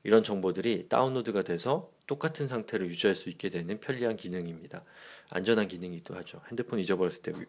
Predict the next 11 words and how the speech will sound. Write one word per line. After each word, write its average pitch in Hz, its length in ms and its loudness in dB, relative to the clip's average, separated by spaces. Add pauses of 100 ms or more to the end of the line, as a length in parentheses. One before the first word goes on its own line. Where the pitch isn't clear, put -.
위험할 92 300 4
수 85 140 -8
있으니까요. 92 640 0 (480)
자, 104 200 8
그 - 100 -2
다음에 110 420 8
설정 147 360 8
완료를 107 320 8
하시면, 107 480 2 (2000)
예, 85 100 -2
끝납니다. 92 600 0